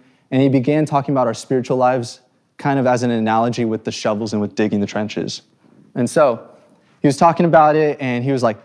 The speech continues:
"Some of you guys are covering up the trenches. That's how far you are in your faith journey. Some of you guys are maybe just starting on the trenches, trying to figure out, you know, how do I grow my faith and stuff?" And he was like, "For me, I'm just picking up the shovel."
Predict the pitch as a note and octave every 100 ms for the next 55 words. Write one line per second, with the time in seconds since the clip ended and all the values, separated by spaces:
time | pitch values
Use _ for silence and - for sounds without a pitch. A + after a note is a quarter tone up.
0 | _ - A#3 F#3+ F3+ D#3+ D#3 C#3 - C3
1 | B2+ B2 A#2 A2+ - - D#3 E3+ D3+ C#3+
2 | - C3 C3 A2+ G2 G2 - D3+ C#3 D3
3 | D3+ - C#3+ C3 A#2+ A#2 A2 G#2 G#2 -
4 | F2+ F2 - _ _ - _ - G#3 A#3
5 | G3+ D#3+ D3+ C#3+ C#3 C#3 C3+ B2+ - -
6 | A2+ D3+ E3 E3+ D#3 E3 D#3 D#3+ D3+ D3+
7 | A2 _ - C#3+ C3+ C3+ C3 - C3+ B2+
8 | B2 A#2+ _ _ - B2+ C3 A2 B2+ C3+
9 | B2+ B2+ B2+ C3 B2 C3+ C3+ - _ _
10 | _ _ C3+ A#2+ A2+ - C#3 F3+ A#3+ A#3
11 | - _ _ _ - F3+ E3 D#3+ D#3+ C3
12 | A2+ A2 A2+ F#2 -